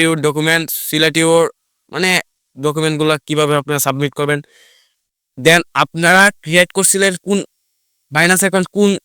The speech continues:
আইডি কার্ড দিয়ে ক্রিয়েট করছিলেন ওইটা এখানে সিলেক্ট করবেন। এখন আপনি আপনার কোন এনআইডি কার্ড দিয়ে আপনার Binance অ্যাকাউন্ট ক্রিয়েট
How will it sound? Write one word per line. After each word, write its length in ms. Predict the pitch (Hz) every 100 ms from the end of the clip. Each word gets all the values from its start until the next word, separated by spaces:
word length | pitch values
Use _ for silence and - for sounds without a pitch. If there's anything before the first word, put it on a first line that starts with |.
| _ _ _ _ _ _ _ 151
আইডি 160 | 165 165
কার্ড 160 | 170 165
দিয়ে 120 | 170 151
ক্রিয়েট 200 | 147 135
করছিলেন 340 | 135 - 123 -
ওইটা 160 | 147 156 160
এখানে 200 | 151 147
সিলেক্ট 220 | - 127 -
করবেন। 220 | 107 92 - _ -
এখন 200 | 151 185 190 - 160
আপনি 260 | - 175 185 147
আপনার 360 | - 160 156 151 -
কোন 160 | 170 185
এনআইডি 360 | 190 190 185 185
কার্ড 200 | 180 175 151
দিয়ে 120 | 190 151
আপনার 340 | - 151 151 147 143 - 113
Binance 340 | 135 165 180
অ্যাকাউন্ট 240 | 175 175 165
ক্রিয়েট 220 | 151 151